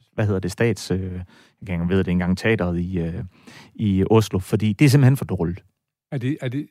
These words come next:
Speaker 2: er, er det
Speaker 1: Det er
Speaker 2: mændene, der
Speaker 1: fagforeningen.
Speaker 2: synes, det er for dårligt, eller
Speaker 1: Nej,
Speaker 2: fagforeningen?
Speaker 1: det er fagforeningen. Det er en fagforeningskamp.
Speaker 2: Men, men får mændene, får de mindre, eller er det bare kvinder, der får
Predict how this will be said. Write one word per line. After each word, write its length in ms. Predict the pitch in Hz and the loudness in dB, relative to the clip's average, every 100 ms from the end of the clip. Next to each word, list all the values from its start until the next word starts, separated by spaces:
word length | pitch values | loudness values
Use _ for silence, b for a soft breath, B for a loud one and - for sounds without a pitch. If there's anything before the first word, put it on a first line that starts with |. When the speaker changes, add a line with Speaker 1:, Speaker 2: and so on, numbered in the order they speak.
| - | -14
Speaker 2:
er, 160 | 175 | -10
er 240 | 123 117 139 | -8 -8 -4
det 140 | 131 | 2
Speaker 1:
Det 60 | 185 | 4
er 40 | |
Speaker 2:
mændene, 40 | 156 | 6
der 60 | |
Speaker 1:
fagforeningen. 320 | 214 208 160 135 | 6 4 4 2
Speaker 2:
synes, 200 | - 170 | 0 -4
det 60 | |
er 40 | 143 | -6
for 80 | |
dårligt, 320 | 139 135 147 139 | -4 -2 -2 0
eller 120 | 110 | 0
Speaker 1:
Nej, 120 | 135 | 0
Speaker 2:
fagforeningen? 240 | 156 156 123 | 0 0 4
Speaker 1:
det 60 | |
er 40 | 196 | 6
fagforeningen. 540 | 165 175 156 131 101 | 6 6 6 6 4
Det 60 | 135 | 2
er 40 | |
en 60 | 139 | 2
fagforeningskamp. 720 | 139 143 131 110 - - 156 | 2 2 2 0 0 0 0
Speaker 2:
Men, 80 | 139 | 0
men 120 | 139 135 | 0 2
får 160 | 135 | 2
mændene, 560 | 127 143 190 127 107 123 _ _ _ - | 2 4 2 2 -2 -4 _ _ _ -2
får 80 | |
de 120 | 131 139 | 0 0
mindre, 560 | 139 135 196 131 110 | 2 2 2 0 -2
eller 120 | 127 | 0
er 40 | 120 | 2
det 40 | |
bare 120 | 123 | 2
kvinder, 280 | 135 - 147 | 0 0 0
der 100 | 143 | 0
får 380 | 113 131 101 85 | 0 0 -2 -6